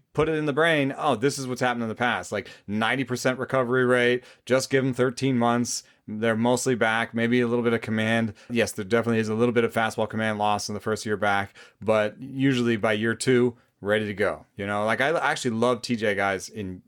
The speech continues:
the year two after, not as much in year one after. That's actually, I didn't think about that. That's a little bit of the risk in, in, in Chad's group of pictures, is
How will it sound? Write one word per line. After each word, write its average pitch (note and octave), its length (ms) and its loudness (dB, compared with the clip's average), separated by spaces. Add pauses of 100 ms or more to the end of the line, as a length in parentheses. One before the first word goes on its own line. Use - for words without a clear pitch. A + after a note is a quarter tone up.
(140)
the G#2 80 -12
year G2+ 160 -4
two G2 280 -6
after, E2 440 -6 (280)
not G#2 260 -2
as G2+ 260 -2
much F2+ 280 -8
in F2 80 -8
year F2+ 160 -6
one F#2+ 200 -2
after. F2+ 220 -4
That's C#3 180 0
actually, C3+ 320 0
I A#2 40 2
didn't B2 180 2
think D3 160 0
about A#2+ 200 2
that. G#2 120 2
That's G#2+ 200 -2
a A2+ 60 -2
little C#3 260 4
bit B2 140 4
of A2+ 60 0
the G#2+ 80 0
risk A2 320 0 (360)
in, G#2 500 0
in, G2 300 -4
in G#2 180 -6
Chad's G2+ 360 -2
group G#2+ 240 -6
of F2+ 100 -12
pictures, G#2 480 -2
is G2+ 260 -6